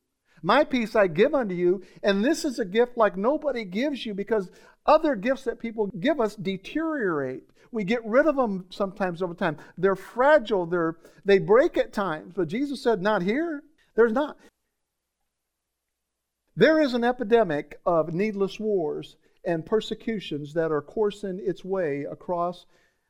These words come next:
this great land and across this world. And those needless wars and persecutions are driven,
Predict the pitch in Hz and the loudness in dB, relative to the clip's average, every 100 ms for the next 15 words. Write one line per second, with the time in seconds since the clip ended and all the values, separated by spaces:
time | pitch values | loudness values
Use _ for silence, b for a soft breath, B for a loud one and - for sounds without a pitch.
0 | - 190 - 180 196 208 185 180 143 131 | -2 -2 0 0 0 -2 -4 -4 -4 -6
1 | 127 135 - _ _ _ _ _ _ _ | -10 -16 -20 _ _ _ _ _ _ _
2 | - 170 160 175 190 185 196 - 185 196 | -10 -4 -4 0 -2 0 -4 -2 0 0
3 | 143 143 147 - b b b b b b | 0 -2 -6 -12 b b b b b b
4 | b - 202 196 190 - - _ _ - | b 0 4 4 0 -6 -10 _ _ -2
5 | 170 233 262 226 - _ _ _ 190 185 | 4 4 4 -4 -10 _ _ _ -4 0
6 | 254 214 214 220 220 165 156 - 165 160 | 2 0 0 -2 0 2 0 -2 -6 -2
7 | 214 - 208 - 214 - 143 - 160 143 | -2 -2 -8 -6 -8 -8 -10 -4 -4 -2
8 | 151 226 156 139 135 139 | 2 2 4 -2 -6 -10